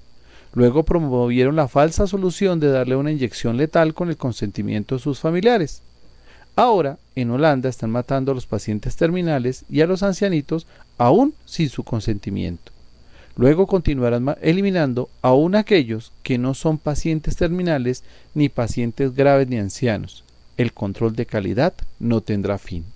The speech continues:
La razón fundamental de que nadie tenga el derecho a matarse o a ayudar a otros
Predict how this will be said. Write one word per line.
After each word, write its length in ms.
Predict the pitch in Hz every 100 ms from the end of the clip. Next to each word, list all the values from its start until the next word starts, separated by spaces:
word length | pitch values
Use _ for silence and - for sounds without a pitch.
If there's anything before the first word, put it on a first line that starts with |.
| - - - - - - - - - -
La 140 | 143
razón 340 | 143 147 240 254
fundamental 840 | 277 220 170 135 120 131 117 101
de 100 | 107
que 240 | - - 101
nadie 380 | 110 160 208 208
tenga 540 | 214 196 117 87 90 -
el 200 | - 123
derecho 440 | 110 104 127 139 202
a 40 |
matarse 640 | 175 131 135 127 104 104 - - - - - -
o 200 | 147 156
a 60 | 143
ayudar 420 | 127 123 131 165
a 100 | 208
otros 460 | 202 170 - 110